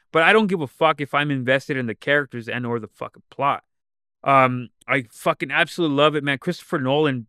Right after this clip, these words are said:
like, was fucking amazing with his direction. I can't say enough about Hans Zimmer's fucking soundtrack. It fit the mil-, the film fucking perfectly.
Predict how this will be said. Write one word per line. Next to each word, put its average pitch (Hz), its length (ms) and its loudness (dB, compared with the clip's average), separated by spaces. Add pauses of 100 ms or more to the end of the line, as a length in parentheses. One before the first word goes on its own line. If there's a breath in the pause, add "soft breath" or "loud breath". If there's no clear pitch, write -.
(100)
like, 127 160 -12
was 131 280 -6 (100)
fucking 156 420 0
amazing 135 380 -2
with 123 80 -6
his 117 120 -14
direction. 117 540 -6 (320)
I 131 80 -4
can't 180 260 -2
say 185 160 -2
enough 151 240 -2
about 147 240 -8
Hans 147 280 -2
Zimmer's 143 320 -2
fucking 139 360 -6
soundtrack. 123 560 -6
It 135 160 -6
fit 165 420 0 (280)
the 131 140 -4
mil-, 135 360 0
the 135 200 0
film 143 460 -2
fucking 131 500 -4 (100)
perfectly. 120 640 -8